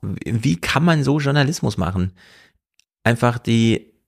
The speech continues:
die C D U hat sich gedacht, wir schreiben in unsere Pressemitteilung rein, der administrative Aufwand ist zu hoch.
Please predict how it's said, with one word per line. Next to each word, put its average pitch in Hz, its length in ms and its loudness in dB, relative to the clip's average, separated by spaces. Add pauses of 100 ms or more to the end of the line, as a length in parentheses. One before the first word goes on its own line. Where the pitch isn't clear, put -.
(140)
die 107 100 -4
C - 160 -2
D 110 120 0
U 139 160 4
hat 127 100 0
sich 127 180 -2
gedacht, 117 300 0
wir - 80 -2
schreiben 113 260 2
in 107 60 2
unsere 101 180 -2
Pressemitteilung 104 640 0
rein, 98 380 0 (380)
der - 120 2
administrative 104 800 0
Aufwand - 380 -2
ist - 180 -6
zu - 160 -2
hoch. - 300 -4